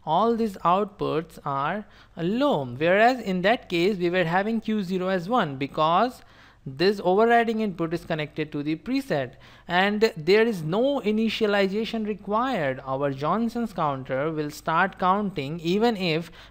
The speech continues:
we do not initialize it by any one, but in that case we have to initialize it by having one as the output Q zero. So this is the another advantage of the Johnson's counter,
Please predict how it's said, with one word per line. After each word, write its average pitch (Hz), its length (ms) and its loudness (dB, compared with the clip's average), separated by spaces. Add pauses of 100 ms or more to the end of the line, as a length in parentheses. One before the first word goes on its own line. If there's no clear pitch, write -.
we 175 340 0 (220)
do 147 100 0
not 214 300 2
initialize 208 640 0
it 156 320 -2
by 143 180 -2
any 190 420 -2
one, 165 640 -2 (260)
but 143 120 -2
in 151 120 -4
that 214 200 0
case 220 220 0
we 185 120 -6
have 175 260 -2
to 220 80 -8
initialize 185 560 -4
it 156 280 -4
by 139 140 2
having 202 400 0
one 175 320 4
as 151 220 -2
the 170 120 -6
output 185 560 0 (140)
Q 180 260 -2
zero. 151 500 -2 (300)
So - 180 -2
this 185 220 -2
is 226 200 0
the 208 180 -4
another 190 380 0
advantage 170 640 -2
of 143 200 -2
the 156 100 -4
Johnson's 151 540 -6
counter, 151 520 -4